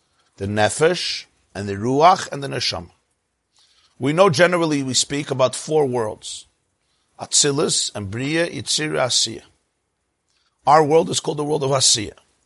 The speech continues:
As I explained a few, we explained a few times,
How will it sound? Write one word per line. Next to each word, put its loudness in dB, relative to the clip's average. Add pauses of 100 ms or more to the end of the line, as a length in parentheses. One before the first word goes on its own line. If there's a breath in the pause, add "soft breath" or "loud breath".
As -8
I 2
explained -4
a -4
few, -10
we -10
explained -6
a -6
few -10
times, -10